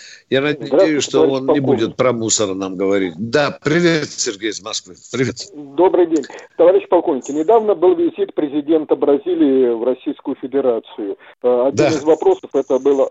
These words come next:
Speaker 2: военно-техническое сотрудничество. Вот не могли бы вы,
Speaker 1: Да.
Speaker 2: если есть конкретика, это подставки вооружений и совместные проекты, или это военные, э, маневры и учения? Вот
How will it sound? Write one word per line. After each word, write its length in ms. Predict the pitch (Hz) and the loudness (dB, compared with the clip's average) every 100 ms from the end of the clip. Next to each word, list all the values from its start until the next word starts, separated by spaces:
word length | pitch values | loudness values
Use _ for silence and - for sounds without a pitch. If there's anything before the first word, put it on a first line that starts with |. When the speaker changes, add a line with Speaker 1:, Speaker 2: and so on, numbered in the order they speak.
| - | -2
Speaker 2:
военно-техническое 1200 | 135 147 160 151 147 143 - - 151 - - 139 | 0 4 4 4 2 2 -2 -8 -10 -10 -8 -4
сотрудничество. 560 | 156 147 117 107 - | -4 -4 -10 -10 -8
Вот 180 | 139 151 | -4 -4
не 120 | 165 | -2
могли 260 | 170 180 190 | 0 2 2
бы 120 | 151 | 2
вы, 160 | 120 120 | 2 2
Speaker 1:
Да. 80 | 151 | 0
Speaker 2:
если 220 | - 123 | -2 -6
есть 120 | 123 | -4
конкретика, 680 | - 123 147 123 - - 123 | -4 -4 -4 -6 -6 -2 -2
это 260 | 156 160 165 | 2 2 2
подставки 640 | 160 160 - 165 151 160 | 2 0 2 2 2 -2
вооружений 800 | 147 156 165 160 185 202 185 123 104 107 | 2 4 4 0 4 4 2 -4 -8 -10
и 280 | 117 120 - - - _ - | -8 -8 -10 -18 -20 _ 0
совместные 640 | 151 156 185 - 151 127 | 0 4 2 0 -4 -6
проекты, 480 | - 127 120 - 131 | 0 0 0 -2 -2
или 320 | - 151 165 170 | 2 4 6 6
это 160 | 165 | 4
военные, 1400 | 127 131 147 143 135 135 127 123 123 120 120 120 123 127 | 2 2 2 0 0 2 2 0 -2 -4 -4 -4 -2 -2
э, 260 | - _ 131 | -4 _ -10
маневры 540 | 135 143 147 139 120 | -6 -4 -2 -2 -4
и 40 | 117 | -6
учения? 580 | 113 - 104 104 95 - _ _ | -10 -14 -14 -12 -14 -14 _ _
Вот 80 | - | -8